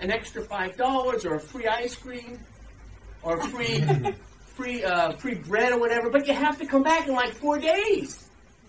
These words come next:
So it's not really valuable. The coupon goes away. How about my friends that love to travel as digital nomads? They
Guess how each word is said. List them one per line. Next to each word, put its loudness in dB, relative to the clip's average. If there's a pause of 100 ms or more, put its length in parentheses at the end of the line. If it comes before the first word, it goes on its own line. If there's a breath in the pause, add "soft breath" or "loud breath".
(160)
So -6
it's -20
not -12
really -10
valuable. -2 (720)
The -10
coupon -4
goes -4
away. -4 (840)
How -4
about 0
my 2
friends 0
that -6
love 0
to -12
travel -2
as -6
digital -6
nomads? -4 (420)
They -2